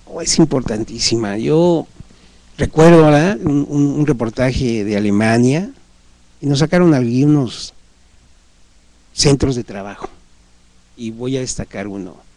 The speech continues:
un taller mecánico. En serio, mejor o más limpio que un consultorio, ¿eh? Con todo respeto.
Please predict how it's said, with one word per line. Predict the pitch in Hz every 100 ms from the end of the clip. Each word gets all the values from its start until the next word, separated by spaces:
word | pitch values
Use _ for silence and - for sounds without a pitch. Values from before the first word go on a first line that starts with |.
| -
un | 151
taller | 135 123 127
mecánico. | 110 95 95 - - _ _ _ _ _ _ _ _ _ _ _
En | -
serio, | 147 170 117
mejor | 101 101 - 156 170 -
o | 120
más | 131 139 -
limpio | 165 175 139 107
que | 123
un | 120
consultorio, | 120 113 104 135 113 123 156
¿eh? | - _ - 101
Con | 98
todo | 127
respeto. | 143 107 - -